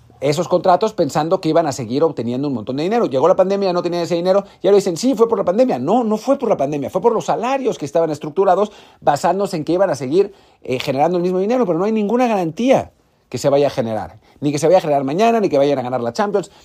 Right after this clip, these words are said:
Pasó en un momento con el Leeds United, que, eh, contrató un montón de jugadores muy caros, pagando enormes salarios, previendo que con ese plantel iban a calificar fácilmente a, a Champions la siguiente temporada. No calificaron y el club se fue tan al carajo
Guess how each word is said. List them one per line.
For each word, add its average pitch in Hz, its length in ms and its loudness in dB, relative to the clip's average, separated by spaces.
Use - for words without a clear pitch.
Pasó 208 400 2
en 120 180 -6
un 147 80 -2
momento 170 260 0
con 117 120 -2
el 110 80 -4
Leeds 143 200 0
United, 175 520 0
que, 214 400 0
eh, 95 220 -16
contrató 110 440 -4
un 175 120 0
montón 156 340 0
de 156 60 0
jugadores 131 580 2
muy 180 260 2
caros, 185 460 2
pagando 135 380 -4
enormes 143 380 -4
salarios, 185 440 2
previendo 185 520 2
que 196 140 0
con 139 180 -4
ese 151 200 -2
plantel 170 340 -2
iban 147 220 -2
a 131 40 -8
calificar 110 420 -4
fácilmente 165 600 -4
a, 120 240 -2
a 123 140 -4
Champions 151 300 -2
la 107 40 -10
siguiente 139 240 -6
temporada. 185 420 2
No 147 220 0
calificaron 196 600 2
y - 100 0
el 151 100 0
club 214 220 2
se 180 140 0
fue 202 160 0
tan 214 320 2
al 233 100 -2
carajo 196 460 0